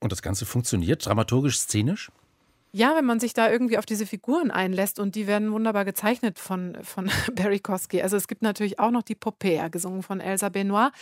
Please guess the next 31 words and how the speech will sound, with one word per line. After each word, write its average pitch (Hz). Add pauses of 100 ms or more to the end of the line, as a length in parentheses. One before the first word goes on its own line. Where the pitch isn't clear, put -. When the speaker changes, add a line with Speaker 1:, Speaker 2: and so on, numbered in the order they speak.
(200)
Speaker 2:
Und 208
das 214
ist 220
die 202
zweite 180
Frauenfigur. 214
Und 202
es 180
geht 190
natürlich 180
auch 226
um 214
diese 196
beiden 196
Frauen 214
ganz 165
stark. 180
Die 254 (300)
tragen 202
dann 180 (240)
etwas 180
buntere 214
Kleider. 208
Elsa 180
Benoit 180
hat 180
da 175
die 175
dollsten 196
Abendroben 202
und 180